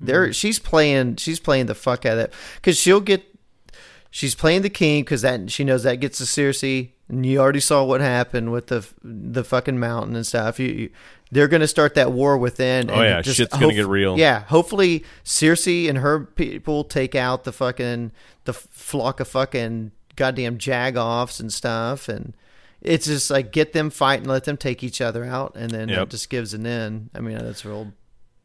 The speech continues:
Speaker 1: you know,
Speaker 3: I mean,
Speaker 1: simplified
Speaker 3: it,
Speaker 1: version
Speaker 3: of
Speaker 1: of it.
Speaker 3: course, n-, you know, it hasn't happened yet, but, um,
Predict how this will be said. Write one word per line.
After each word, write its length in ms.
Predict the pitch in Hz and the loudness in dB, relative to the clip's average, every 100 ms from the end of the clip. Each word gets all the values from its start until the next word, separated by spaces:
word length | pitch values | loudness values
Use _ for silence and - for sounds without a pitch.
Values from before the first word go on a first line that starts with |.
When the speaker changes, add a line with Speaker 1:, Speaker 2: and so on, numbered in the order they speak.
| _ _ | _ _
Speaker 1:
you 80 | - | -14
know, 140 | 92 101 | -12 -6
Speaker 3:
I 120 | 107 | -2
mean, 220 | 117 120 | 2 2
Speaker 1:
simplified 400 | 120 123 107 107 120 | 2 -2 -6 -4 0
Speaker 3:
it, 180 | 120 | 0
Speaker 1:
version 400 | 101 113 110 - | -4 -8 -10 -4
Speaker 3:
of 60 | 117 | -2
Speaker 1:
of 80 | 113 | 2
it. 20 | |
Speaker 3:
course, 540 | - 127 117 - - - | 6 6 4 -4 -12 -12
n-, 240 | 117 117 | -10 -8
you 120 | - 110 | -2 0
know, 160 | 101 107 | 0 0
it 120 | 104 | 4
hasn't 320 | 117 110 107 | 4 2 0
happened 400 | 113 110 117 104 | 0 0 -2 0
yet, 380 | 107 113 117 104 | 4 4 2 -2
but, 360 | 107 98 92 - | 0 0 0 -4
um, 640 | 98 92 87 87 87 | -2 0 -2 -4 -8